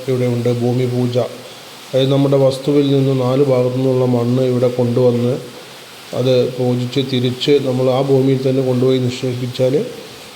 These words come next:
നമ്മുടെ ഭൂമിയുടെ, ആ, ദോഷങ്ങളൊക്കെ തീരും. അതുകൊണ്ട് ഇവിടെ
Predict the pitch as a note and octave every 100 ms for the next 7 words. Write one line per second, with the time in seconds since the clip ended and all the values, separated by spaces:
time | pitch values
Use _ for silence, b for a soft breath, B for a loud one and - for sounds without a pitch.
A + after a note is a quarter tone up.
0 | - - C3 B2+ B2+ B2+ A#2+ B2+ B2+ B2+
1 | B2+ B2+ B2+ - - - D#3 B2+ B2 B2
2 | A2+ - - C3 B2+ - C3+ C3 B2+ C#3
3 | - - - - - - - - B2+ C3
4 | A#2+ - B2 B2+ B2+ B2+ C3 C3+ B2+ B2+
5 | B2+